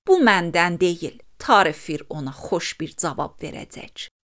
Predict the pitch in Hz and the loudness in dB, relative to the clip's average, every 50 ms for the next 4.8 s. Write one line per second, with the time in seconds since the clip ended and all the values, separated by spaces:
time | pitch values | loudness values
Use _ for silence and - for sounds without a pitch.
0 | _ _ _ _ _ _ _ _ _ 262 262 240 220 202 202 185 - - - 147 | _ _ _ _ _ _ _ _ _ 4 4 6 6 4 2 0 -2 -8 -10 -12
1 | 135 - - - - 233 247 233 226 170 170 165 143 - - - 165 - - 165 | -12 -12 -6 -2 0 0 2 0 0 -2 -2 -4 -4 -6 -10 -10 -12 -12 -10 -10
2 | 151 147 - 170 156 214 - _ - - - _ _ _ _ _ _ - 170 - | -12 -8 -8 -8 -8 -8 -10 _ -18 -20 -20 _ _ _ _ _ _ 2 2 2
3 | - - - - - - _ _ _ - 349 - - 370 339 320 302 294 277 208 | 0 -8 -18 -20 -20 -20 _ _ _ 0 0 4 4 4 4 6 4 4 4 4
4 | - 208 190 175 165 160 - 165 156 147 - - - 156 - | 2 2 2 2 0 -2 -4 -6 -6 -6 -6 -2 -2 -2 -2